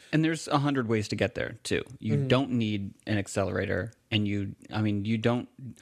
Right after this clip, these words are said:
Speaker 1: there's a, <laughs> you don't need the sharks from Shark Tank. Well,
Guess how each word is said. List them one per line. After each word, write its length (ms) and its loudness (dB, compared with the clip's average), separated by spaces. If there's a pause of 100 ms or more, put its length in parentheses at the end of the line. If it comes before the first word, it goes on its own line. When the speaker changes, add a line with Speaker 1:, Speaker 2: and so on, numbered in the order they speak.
(120)
Speaker 1:
there's 180 0
a, 140 4 (560)
<laughs> 560 -20
you 160 4
don't 180 0
need 240 2
the 80 -2
sharks 340 0
from 140 -2
Shark 280 0
Tank. 320 -8 (120)
Well, 320 0